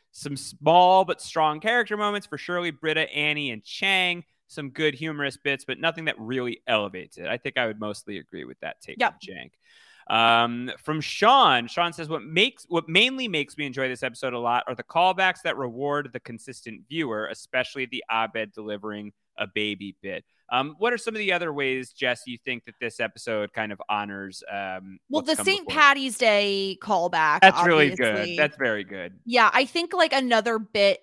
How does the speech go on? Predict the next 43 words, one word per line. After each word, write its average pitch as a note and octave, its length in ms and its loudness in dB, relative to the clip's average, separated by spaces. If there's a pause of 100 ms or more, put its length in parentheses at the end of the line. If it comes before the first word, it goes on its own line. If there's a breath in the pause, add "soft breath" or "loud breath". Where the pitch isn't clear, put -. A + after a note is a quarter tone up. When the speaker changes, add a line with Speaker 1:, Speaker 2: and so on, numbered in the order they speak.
Speaker 2:
that, G#3+ 200 2
like, G3 360 0 (760)
has A4 400 4
shown G4+ 180 0
up F#4+ 100 4 (120)
here E4 280 -4
and D4+ 140 -4
there C#4+ 160 0
and C4+ 80 -6
comes C4+ 240 -4
up - 180 -4
a A3 60 -4
bit G#3+ 180 -2
more G#3+ 340 0
is, G#3+ 180 0
like, G#3+ 220 0
Vicky C4 360 -2
and B3 100 -2
Neil G#3+ 220 0
being G#3 220 -4
like, G#3 200 -2
"Ugh, A3+ 220 4
everything's G#3 420 -2
always E4+ 480 4
about F4+ 420 6
them," F3+ 540 0 (220 loud breath)
Speaker 1:
Yep. A#3+ 180 -2
Speaker 2:
right? A3+ 300 -2
Like, G#3+ 220 -4
that's, A#3 360 0 (200 soft breath)
and E4+ 120 0
then E4 60 2
obviously, C4 640 0
uh, G3+ 220 2
they G3+ 160 -4
have G3 220 -4
to F3 460 -2
resolve F#3 420 0
the F#3 80 -6
Shirley F3+ 280 -4
being F3 220 -8
pregnant F3 400 -6
with F3 180 -6